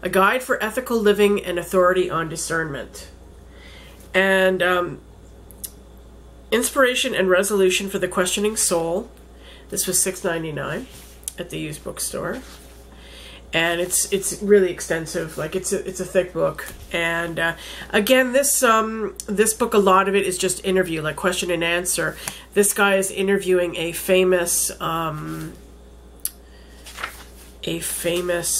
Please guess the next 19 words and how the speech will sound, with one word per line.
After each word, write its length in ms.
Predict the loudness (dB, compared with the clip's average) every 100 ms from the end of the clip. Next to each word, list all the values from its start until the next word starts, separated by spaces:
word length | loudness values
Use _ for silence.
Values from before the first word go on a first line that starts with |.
| -4
uh, 260 | -6 -4 -4
I 40 | -4
guess, 200 | -2 -2
spiritualist. 840 | 2 2 2 -2 -6 -6 -6 -8 -12 -6
And, 500 | -4 -2 -2 -2 -2
um, 460 | -2 -4 -6 -10 -14 -20 -20 -20 -20 -20 -20 -20 -18 -6
you 100 | 0
know, 200 | 0 0
he 200 | -4 -4
just, 240 | -2 -4 -4 -2
you 100 | 0
know, 140 | -2 -6 -4
talks 300 | -2 -2 0
about 180 | 0 -2
all 280 | -4 -4
kinds 280 | -4 -4 -6
of 80 | -6
different 320 | -8 -8 -4
subjects. 800 | 0 0 2 0 2 0 -2